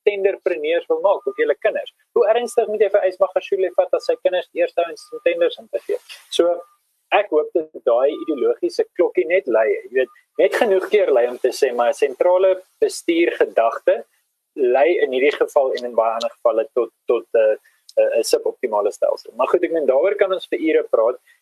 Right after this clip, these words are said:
In hierdie suboptimale stelsel is daar natuurlik 'n paar verantwoordelikhede op die individu en op die persoon binne 'n gemeenskap, het sy daai gemeenskap jou gesin is,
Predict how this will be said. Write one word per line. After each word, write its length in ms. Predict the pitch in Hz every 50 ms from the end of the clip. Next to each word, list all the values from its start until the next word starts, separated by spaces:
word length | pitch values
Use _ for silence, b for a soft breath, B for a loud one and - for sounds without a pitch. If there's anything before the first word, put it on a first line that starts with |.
| _ _ _
In 140 | - 233 254
hierdie 220 | 269 226 190 196
suboptimale 760 | - - 190 185 180 - 151 - - 156 139 127 127 123 123 117
stelsel 500 | - - 123 107 107 110 - - 151 -
is 160 | - 160 - -
daar 140 | 180 170
natuurlik 440 | 156 151 139 - 143 139 131 131 -
'n 80 | 131 -
paar 240 | - 143 131 127 120
verantwoordelikhede 720 | - 135 123 110 101 110 117 120 123 120 - - 120 113
op 100 | 110 - -
die 100 | 120 113
individu 560 | 110 110 110 104 107 - - 113 117 - - -
en 160 | 120 120 113
op 100 | 113 110 - -
die 240 | 117 113 113 110 - _ _ _ _
persoon 400 | - - - - 143 135 123 110
binne 260 | - 107 110 131 131
'n 120 | 131 127
gemeenskap, 680 | - - 123 110 107 107 110 113 117 - - - - -
het 160 | 110 110 -
sy 80 | - 113
daai 160 | 123 117 113
gemeenskap 460 | - 113 110 107 110 113 - - 120 -
jou 140 | - - -
gesin 440 | - - - - - - 165 165 165 156 160
is, 140 | 123 -